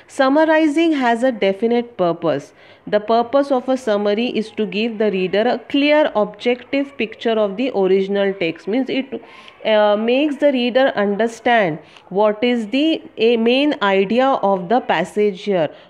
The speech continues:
What does the writer want to convey to you? Most importantly, the summary restates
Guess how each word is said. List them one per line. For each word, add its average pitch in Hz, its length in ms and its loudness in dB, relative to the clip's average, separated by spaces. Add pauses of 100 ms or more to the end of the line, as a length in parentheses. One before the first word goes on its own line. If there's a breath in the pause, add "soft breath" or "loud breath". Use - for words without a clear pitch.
What 220 400 0
does 233 260 0
the 262 240 2
writer 202 460 0
want 190 360 0
to 320 220 2
convey 202 460 2
to 226 160 -4
you? 143 300 -2 (580 loud breath)
Most 294 480 2
importantly, 208 840 0
the 247 140 0
summary 254 560 0
restates 262 1040 0